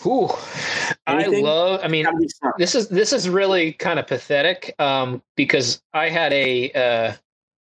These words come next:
Speaker 1: pretty short commute to begin with. Um, so I can, well, I can walk. You guys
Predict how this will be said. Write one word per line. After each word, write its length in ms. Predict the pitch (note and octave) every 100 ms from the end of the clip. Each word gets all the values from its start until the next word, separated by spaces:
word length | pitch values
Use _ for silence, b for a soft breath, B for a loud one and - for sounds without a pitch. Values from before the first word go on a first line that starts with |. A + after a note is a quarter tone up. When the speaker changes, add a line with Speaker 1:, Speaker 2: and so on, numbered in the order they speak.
| -
Speaker 1:
pretty 140 | A3
short 460 | F3+ - D#3+ E3+ -
commute 380 | D3+ D3+ F3 -
to 60 | C#3
begin 460 | C3 B2 C3+ D3+
with. 240 | F#3+ G#3 - _ B B B B B -
Um, 480 | D3 C#3+ C3+ C3 -
so 360 | - D3+ C#3+ - _ -
I 120 | F#3
can, 160 | F#3 G3
well, 140 | F3 D#3
I 80 |
can 160 | E3+ E3+
walk. 180 | E3 F3+
You 100 | G#3
guys 280 | G#3 D#3